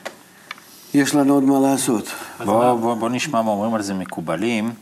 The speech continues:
Speaker 2: אה, מתוך מאמר, אה, מהו בעבודה, ישראל שגלו שכינה עמהם, זה מאמר מספר, אה, ארבע שלנו. "יש לפרש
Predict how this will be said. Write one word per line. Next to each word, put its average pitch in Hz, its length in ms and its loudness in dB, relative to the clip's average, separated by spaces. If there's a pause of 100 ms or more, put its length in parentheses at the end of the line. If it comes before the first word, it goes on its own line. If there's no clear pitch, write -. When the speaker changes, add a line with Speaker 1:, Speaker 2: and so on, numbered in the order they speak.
Speaker 2:
אה, 85 260 -6
מתוך 85 460 -6
מאמר, 90 640 0
אה, 87 160 -6
מהו 92 280 0
בעבודה, 85 680 -2 (140)
ישראל - 380 -4
שגלו 87 400 -6
שכינה 90 340 -6
עמהם, 87 540 -6
זה 85 160 -8
מאמר 82 400 -6
מספר, 80 500 -6
אה, 80 80 -10
ארבע - 260 -6
שלנו. 120 480 -6 (1080)
"יש 113 220 -2
לפרש 113 840 -2